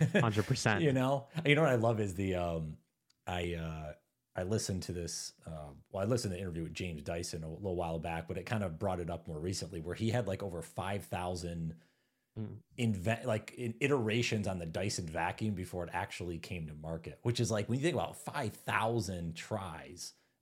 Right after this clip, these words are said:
Speaker 1: and not getting it right, I mean, that's, we're all grateful that he did. I don't know if you use a Dyson vacuum. I mean, they're
Speaker 2: I have one.
Speaker 1: unbelievable.
Speaker 2: I have one. <laughs> Yeah, yeah. You know, I think, I think a lot of, um, I think it's the people who can hang out the longest that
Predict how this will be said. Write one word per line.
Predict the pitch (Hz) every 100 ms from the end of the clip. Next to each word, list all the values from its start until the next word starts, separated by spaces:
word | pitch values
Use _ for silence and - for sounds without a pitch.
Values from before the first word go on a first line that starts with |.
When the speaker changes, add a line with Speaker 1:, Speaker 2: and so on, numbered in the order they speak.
| -
Speaker 1:
and | 87
not | 98 92 92
getting | 92 87
it | 80
right, | 82 82 95 117 -
I |
mean, | 90 95
that's, | 120 - - - _ _ _ _ _ - -
we're | 104 156
all | 156
grateful | 98 117 120 117 107
that | 101 90
he | 87
did. | 120 113
I |
don't | 92 104
know |
if | 101
you | 101
use | 95
a |
Dyson | 82 104 98 87
vacuum. | 104 117 - 90
I |
mean, | 92
they're | 90 98
Speaker 2:
I |
have | 117 104 117
one. | 120 101
Speaker 1:
unbelievable. | 98 98 101 - 190 208 - - 135 107 - -
Speaker 2:
I |
have | 151 -
one. | 170 143 -
<laughs> | - 107
Yeah, | 165 202 -
yeah. | 151
You | 151 139
know, | 151
I |
think, | 139 175 196 -
I | 139
think | 190 190
a |
lot | 180 135 143
of, | 147 127 110 _ _ _ _ _
um, | 117 113 110 107 104 _ _ _ _ _ _ _ _ _ _ _ _ _ _ _
I | 131
think | - 175 165
it's | 156 -
the | 143
people | - 165 170
who | 165
can | 143
hang | 123 135
out | 135 135
the |
longest | 117 120 117 107 - -
that | 113